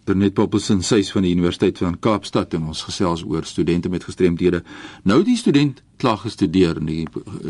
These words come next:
kwalifikasie is bekom en dies meer, maar wat is jou mening nou oor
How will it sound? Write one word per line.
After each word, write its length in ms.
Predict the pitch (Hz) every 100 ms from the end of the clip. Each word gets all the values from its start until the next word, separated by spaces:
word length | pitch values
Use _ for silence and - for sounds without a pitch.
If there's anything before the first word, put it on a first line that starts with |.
| -
kwalifikasie 760 | 92 95 101 104 156 135 -
is 140 | 127 117
bekom 520 | 110 - 147 131 123
en 220 | 90 95
dies 180 | 90 98
meer, 200 | 90 80
maar 160 | 85 85
wat 240 | 107 165
is 220 | 247 160
jou 240 | 95 92 101
mening 400 | 95 90 87 87
nou 200 | 76 80 - - - - - -
oor 140 | 117